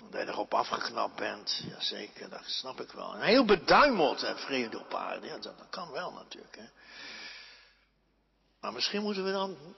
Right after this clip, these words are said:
toch weer meer concentreren op Christus zelf. Vrede op aarde, dus, eh,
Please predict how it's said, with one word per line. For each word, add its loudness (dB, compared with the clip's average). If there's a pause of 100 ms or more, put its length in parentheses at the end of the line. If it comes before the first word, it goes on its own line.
(300)
toch 0
weer 4 (160)
meer -2
concentreren 0
op 2
Christus 2
zelf. -4 (1120)
Vrede 2
op -2
aarde, 4
dus, -2 (760)
eh, -12